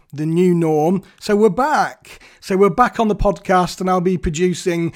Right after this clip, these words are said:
probably one show a week for the time being, maybe just a little bit more. But I'm just really pleased to say that here we are, we're back again,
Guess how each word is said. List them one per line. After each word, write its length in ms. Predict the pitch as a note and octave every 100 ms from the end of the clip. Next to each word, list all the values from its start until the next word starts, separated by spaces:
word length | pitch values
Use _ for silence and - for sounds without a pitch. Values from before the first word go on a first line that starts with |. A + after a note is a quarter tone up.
| - -
probably 500 | - C#4 B3 G#3 G#3+
one 300 | F#3+ G#3+ G#3+
show 300 | - G3 F#3
a 60 | E3
week 320 | E3+ E3+ -
for 220 | - E3+
the 100 | D#3+
time 460 | - - F3 D#3+ D3+
being, 360 | D3 D3 D3+
maybe 380 | D#3+ F3+ D#3+ D#3+
just 260 | C3+ D#3 -
a 60 | D#3
little 300 | F#3 G#3 D#3+
bit 140 | D3+
more. 320 | C#3+ C#3 C#3 - - -
But 120 | D3+
I'm 80 | F3+
just 120 | E3+
really 200 | G3+ F#3
pleased 260 | F#3 E3+
to 80 | E3+
say 240 | D3 D#3+ D3
that 160 | D3
here 160 | D3 F3+
we 100 | D#3
are, 240 | D3+ D3+
we're 180 | D3+ F#3+
back 260 | D3+ D3+ D#3+
again, 420 | C#3+ D#3+ D#3